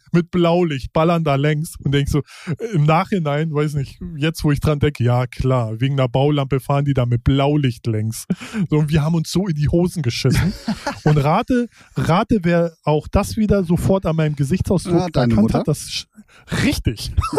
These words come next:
Speaker 1: So, äh,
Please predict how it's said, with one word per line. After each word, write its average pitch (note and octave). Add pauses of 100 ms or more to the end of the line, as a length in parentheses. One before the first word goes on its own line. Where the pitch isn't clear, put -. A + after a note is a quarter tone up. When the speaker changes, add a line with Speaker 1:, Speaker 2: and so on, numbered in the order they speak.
(1300)
Speaker 1:
So, D3 (640)
äh, C#3